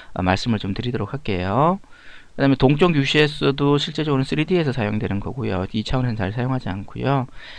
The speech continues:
그리드 표시하고 이 에프 칠 번하고 에프 팔 번, 그죠? 어, 그 다음에 에프 십 번, 에프 십일 번도 여러분들 알아줘야 되고, 어, 에프 십이 번도 알아줘야 돼요.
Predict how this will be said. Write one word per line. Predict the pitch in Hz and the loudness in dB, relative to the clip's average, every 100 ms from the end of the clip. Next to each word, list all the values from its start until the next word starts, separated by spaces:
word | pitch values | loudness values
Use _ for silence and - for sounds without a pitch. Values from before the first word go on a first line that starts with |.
| - - | -16 0
그리드 | 139 160 190 208 | 6 6 6 6
표시하고 | 202 170 - 165 160 156 147 147 139 | 4 2 2 2 4 4 4 4 4
이 | 110 | 2
에프 | 110 - | -2 -2
칠 | - 226 | 0 2
번하고 | 190 180 151 | 4 2 2
에프 | - - 135 | -2 -2 -4
팔 | - 147 | 0 2
번, | 151 135 98 117 - - - - _ - - | 4 6 4 0 -8 -18 -20 -20 _ -18 -10
그죠? | - 104 120 190 - - - - - | -6 0 2 0 -4 -18 -20 -14 -4
어, | 98 | -2
그 | 110 | 2
다음에 | 117 117 113 127 135 | 4 4 6 4 4
에프 | 120 - 151 | 0 -2 -4
십 | 165 - | -4 0
번, | 165 147 | 0 2
에프 | - 127 | -2 -4
십일 | - 160 165 | -4 -4 -2
번도 | 170 151 113 | -2 0 0
여러분들 | 104 104 98 101 113 | 0 0 -2 -2 -2
알아줘야 | 123 117 101 104 | 0 0 -2 -2
되고, | 95 98 127 151 165 180 - - - - - - | -4 -2 0 2 2 0 -6 -20 -20 -20 -8 -2
어, | 95 | 0
에프 | 82 - | 0 0
십이 | 131 143 156 | -2 -2 -2
번도 | 160 123 | 0 2
알아줘야 | 101 98 90 90 | 2 0 -2 -4
돼요. | 90 90 98 | -6 -6 -8